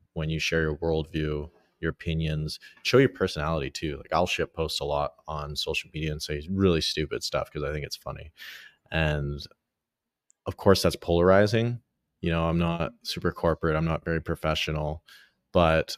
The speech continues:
I'm not trying to attract those kinds of people. I'm trying to attract people, you know, laid back, you know, but they also get shit done, shit done when it comes time to get stuff done. And yeah, I think the main thing is just not being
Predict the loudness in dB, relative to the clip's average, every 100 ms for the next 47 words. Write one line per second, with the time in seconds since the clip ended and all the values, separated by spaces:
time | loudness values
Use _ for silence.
0 | 0 2 2 0 0 0 -2 -2 -4 -2
1 | -6 -4 -6 -8 -10 -8 -6 0 2 2
2 | 0 -4 -4 -10 -6 -6 -4 -4 -6 2
3 | 6 6 6 4 4 2 -2 -4 -6 -2
4 | -2 -2 -2 -4 -4 -2 -2 -2 -6 -6
5 | -2 -2 -2 -6 -6 -12 -12 _ -14 -4
6 | -4 -4 -8 _ -6 -4 -4 -6 -8 -6
7 | -6 -6 -4 -4 -2 -2 -4 -8 -20 -20
8 | -20 _ -6 -2 0 -2 -4 -6 -10 -14
9 | _ _ _ _ _ _ _ _ _ _
10 | _ _ -2 0 2 2 2 0 0 -2
11 | -2 -4 -4 -2 -4 -2 -2 -2 -4 -4
12 | -6